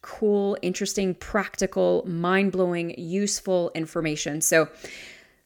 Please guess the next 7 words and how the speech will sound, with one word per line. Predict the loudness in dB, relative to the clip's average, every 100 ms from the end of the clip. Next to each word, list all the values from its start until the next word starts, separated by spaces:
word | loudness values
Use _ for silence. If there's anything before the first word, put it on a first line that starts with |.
| _ _ 8
there's | 10 10 6
information | 4 6 6 8 4 4 4
that's | 4 2 0
on | 0 2 4
my | 4
website | 6 6 4 6 6 6 4 0
about | 0 0 2 0 -2 -6